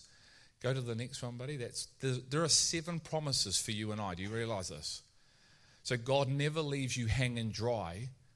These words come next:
with a negative. None of it's negative, but he always leaves you with a promise. He shows you the problem, then he gives you the promise.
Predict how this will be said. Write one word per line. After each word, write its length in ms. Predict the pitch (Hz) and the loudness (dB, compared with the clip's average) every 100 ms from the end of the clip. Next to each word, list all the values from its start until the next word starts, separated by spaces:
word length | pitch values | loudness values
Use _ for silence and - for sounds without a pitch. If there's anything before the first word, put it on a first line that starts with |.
| - | -2
with 160 | 113 107 | 2 4
a 60 | |
negative. 600 | 104 107 110 107 90 78 | 4 2 0 0 -2 -2
None 200 | 98 135 | 2 4
of 80 | 151 | 4
it's 180 | 147 135 | 0 -2
negative, 540 | 113 127 160 190 170 | 0 0 0 -2 -2
but 100 | 117 | -2
he 140 | 117 113 | -2 0
always 380 | 120 139 131 117 | 0 2 2 0
leaves 340 | 120 123 110 | 2 2 2
you 80 | 107 | 0
with 140 | 104 | 0
a 40 | 101 | -2
promise. 840 | - - 117 95 73 - - - - - - - | -6 -2 0 0 0 0 0 -4 -12 -20 -20 -6
He 120 | - 110 | 0 4
shows 500 | - 143 151 170 165 | 4 4 4 2 0
you 80 | |
the 80 | 131 | -2
problem, 680 | - - 180 175 117 104 104 | -4 -2 0 0 0 -2 0
then 140 | 123 120 | 2 4
he 100 | 120 | 4
gives 320 | 117 120 - | 4 2 2
you 80 | 113 | -2
the 100 | 110 | -2
promise. 840 | - - 113 82 73 - - | -2 2 2 2 0 0 0